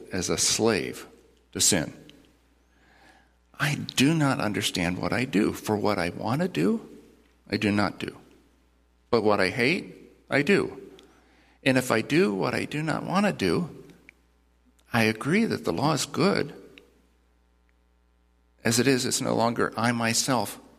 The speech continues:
who do it, but it's sin living in me. I know that nothing good lives in me, that is, in my sinful nature, literally my flesh. For I have the desire to do what is good,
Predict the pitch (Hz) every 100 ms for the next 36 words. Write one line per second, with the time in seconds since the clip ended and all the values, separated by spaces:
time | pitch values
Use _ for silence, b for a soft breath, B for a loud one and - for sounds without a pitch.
0 | _ - 131 127 151 117 87 - - 110
1 | 101 - - - - - 160 147 90 101
2 | 113 - - _ _ _ _ _ _ _
3 | _ _ 135 127 127 131 131 113 - -
4 | - - - 160 220 127 117 123 95 90
5 | 95 - 85 - 80 80 - 110 120 110
6 | 107 - 107 95 92 - B B B B
7 | - 143 135 117 101 95 92 113 101 -
8 | 123 120 107 104 101 92 90 107 - -
9 | 123 95 67 - - - _ _ _ _
10 | _ _ _ _ _ _ _ _ _ _
11 | _ _ _ _ - 113 147 160 151 -
12 | 107 98 92 139 165 151 151 160 160 -
13 | - 143 -